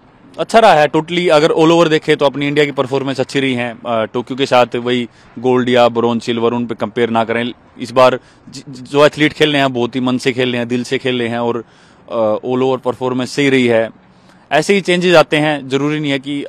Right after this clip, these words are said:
हर बार हमारे medal बढ़ते जाएं। अ, कभी ना कभी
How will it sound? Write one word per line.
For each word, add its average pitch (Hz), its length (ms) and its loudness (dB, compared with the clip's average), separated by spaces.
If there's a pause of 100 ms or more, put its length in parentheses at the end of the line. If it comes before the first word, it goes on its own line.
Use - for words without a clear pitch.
हर 127 180 0
बार 127 220 2
हमारे 120 340 -2
medal 120 280 -4
बढ़ते 120 320 -4
जाएं। 117 340 -4
अ, 110 240 -6
कभी 120 280 -4
ना 127 80 -2
कभी 123 300 -4